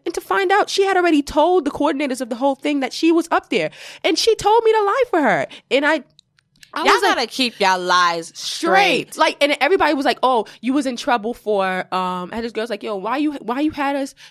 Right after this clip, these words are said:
Speaker 1: thinking that she was, she wasn't up there? She wasn't up there." I said, "Because that's my bitch. That's my friend. Y'all not my fucking friend. Like, I'm supposed to be there for my friend." So regardless of what the fuck y'all think, I was friends with her before I came in this shit. So I'm gonna be friends with her when I leave.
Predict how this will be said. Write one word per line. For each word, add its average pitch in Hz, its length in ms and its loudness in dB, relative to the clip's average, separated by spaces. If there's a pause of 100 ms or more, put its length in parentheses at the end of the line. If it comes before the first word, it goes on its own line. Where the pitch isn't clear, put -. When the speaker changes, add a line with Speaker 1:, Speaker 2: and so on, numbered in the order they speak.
Speaker 1:
thinking 269 260 -4
that 233 180 -6 (200)
she - 240 -8
was, 247 300 -6 (160)
she - 200 -4
wasn't 247 340 -2
up 247 140 -8
there? 226 100 -4
She - 100 -8
wasn't 269 300 -4
up - 80 -12
there." - 80 -6
I - 20 -4
said, 247 160 -6
"Because 269 140 -8
that's 247 160 -8
my 220 160 -8
bitch. 151 440 -6 (180)
That's 233 260 -2
my 226 240 -2
friend. 123 340 -12 (300)
Y'all 226 340 0
not 294 160 0
my 254 140 -4
fucking 220 380 -4
friend. 180 340 -2
Like, 143 180 -10 (260)
I'm 294 220 2
supposed 262 220 -2
to 240 80 -4
be 214 80 -4
there 214 100 0
for 190 140 -4
my 180 260 0
friend." 127 320 -8 (140)
So 190 380 0 (460)
regardless 220 520 0
of 269 80 2
what 262 120 0
the 269 60 -4
fuck 220 240 -2
y'all 233 140 0
think, 302 280 -4 (380)
I 302 140 2
was 320 180 0
friends 262 240 -2
with 247 80 -4
her 247 80 -2
before 202 300 -2
I 240 80 -2
came 196 260 -6
in 170 60 -6
this 165 140 -8
shit. - 280 -8
So 208 300 -4
I'm 269 160 2
gonna 294 140 2
be 247 80 -4
friends 220 220 -6
with 214 120 -8
her 208 80 -2
when 180 120 -8
I 165 100 -6
leave. 156 360 -8